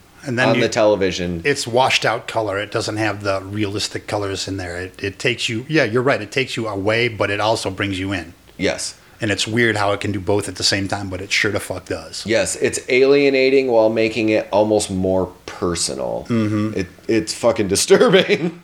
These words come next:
Speaker 2: <laughs>
Speaker 1: Again, choices the director made.
Speaker 2: Like, man, I, I knew it was gonna be hard to get some chuckles out of this movie, 'cause fuck, it's dark.
Speaker 1: Oh, yeah.
Speaker 2: So,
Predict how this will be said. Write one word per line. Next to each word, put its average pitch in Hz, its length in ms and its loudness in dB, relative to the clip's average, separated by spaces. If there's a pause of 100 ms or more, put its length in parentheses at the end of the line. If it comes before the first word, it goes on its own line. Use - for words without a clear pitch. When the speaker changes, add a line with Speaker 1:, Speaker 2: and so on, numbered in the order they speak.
Speaker 2:
<laughs> - 120 -16
Speaker 1:
Again, 117 380 -2
choices 107 460 0
the 110 80 -2
director 107 460 0
made. 85 180 -10
Speaker 2:
Like, 95 120 -4 (200)
man, 113 360 2 (100)
I, 123 280 4
I - 20 6
knew 135 160 4
it 139 40 8
was 120 120 4
gonna 123 160 0
be 110 100 4
hard 113 220 4
to 110 40 0
get 110 160 4
some 98 160 -4
chuckles 101 440 0
out 95 160 4
of 92 80 -4
this 101 180 0
movie, 95 260 0
'cause 92 220 -4
fuck, - 260 2
it's 101 200 -4
dark. 92 520 2
Speaker 1:
Oh, 117 140 6
yeah. 95 340 2 (840)
Speaker 2:
So, 123 640 4